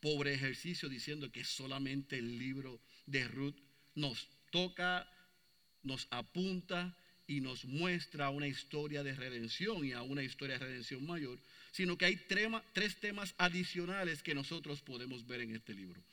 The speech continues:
Y yo quiero ir uno por, por uno y quiero que lo anote, porque lo ve-, vamos a ir viendo, ah, en la trayectoria en este libro. Número uno, escuche bien, iglesia, la desobediencia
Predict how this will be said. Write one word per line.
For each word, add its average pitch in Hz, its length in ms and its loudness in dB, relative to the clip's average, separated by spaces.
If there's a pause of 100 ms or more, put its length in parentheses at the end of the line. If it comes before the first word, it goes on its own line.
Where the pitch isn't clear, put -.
(320)
Y 117 80 -4
yo 135 100 -2
quiero 156 220 2
ir 160 160 -4
uno 143 200 2
por, 117 440 -4
por 147 160 -2
uno 208 160 0
y 156 40 -4
quiero 170 220 -4
que 180 100 -2
lo 160 140 -2
anote, 147 580 0 (300)
porque 139 220 -4
lo 135 100 -2
ve-, 147 220 2
vamos 147 260 -2
a 151 80 2
ir 147 120 0
viendo, 143 520 -2 (320)
ah, 131 260 -2
en 131 280 -2
la 127 100 -6
trayectoria 131 640 -2
en 120 80 0
este 117 200 -4
libro. 110 280 -2
Número 202 340 6
uno, 214 420 4 (540)
escuche 208 400 2
bien, 202 240 6
iglesia, 147 580 2 (420)
la 185 240 12
desobediencia 190 1300 8